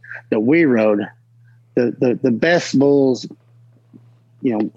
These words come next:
back in, you know, in my career, they were every bit as good as the best bull is today. But today, they're all good. You know, you have all the, you know, these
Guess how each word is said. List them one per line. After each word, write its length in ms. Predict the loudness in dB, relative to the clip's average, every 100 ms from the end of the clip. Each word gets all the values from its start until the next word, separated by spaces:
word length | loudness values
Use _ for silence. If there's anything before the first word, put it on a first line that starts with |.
| _
back 320 | -2 -2 -4
in, 440 | -6 -2 0 -2 -4 _ _
you 240 | -6 -2
know, 120 | -2 -4 _ -8
in 160 | -2 0
my 200 | 0 -2
career, 580 | -2 0 0 -2 -4 -10 _ _ _ _ -20 -20 _ _ _ _
they 140 | 0
were 140 | 2 2
every 240 | 2 0
bit 260 | 0 0 0
as 180 | -2 -6 _ _ _
good 200 | -4 -2
as 160 | -2 -4
the 60 | -2
best 360 | -2 -2 -2
bull 580 | 0 0 0 0 -2 -8 _ _ _ _ _ _ _ -4
is 220 | -2 -2
today. 540 | -2 -2 0 -2 -6 -14 _ _ _ _ _ _ _ _ -4
But 400 | -2 -2 -4 -8 _ _ _ _ _ _ _ -20 -6
today, 540 | -2 0 0 0 -2 -6 -2
they're 280 | 0 2
all 200 | 2 0
good. 300 | -2 -4 -8 -16 _ _ _ _
You 120 | -4
know, 60 | 0
you 140 | 0
have 200 | 0 0
all 220 | 0 0
the, 240 | 0 -2 -4 -12 -20 -20 _ -20 _ _ -6
you 140 | -4
know, 80 | -2
these 400 | -2 0 0 -2